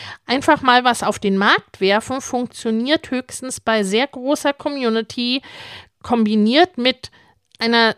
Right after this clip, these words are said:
sehr starken Marke und Personal Brand und aufgebautem Vertrauen. Und diese Personal Brand, die, äh, hängt wie-, logischerweise wiederum sehr von dir ab.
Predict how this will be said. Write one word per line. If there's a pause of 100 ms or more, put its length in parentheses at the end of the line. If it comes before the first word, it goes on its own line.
sehr
starken
Marke
und (320)
Personal
Brand
und
aufgebautem
Vertrauen. (360)
Und
diese
Personal
Brand,
die,
äh,
hängt
wie-,
logischerweise
wiederum
sehr (160)
von
dir
ab.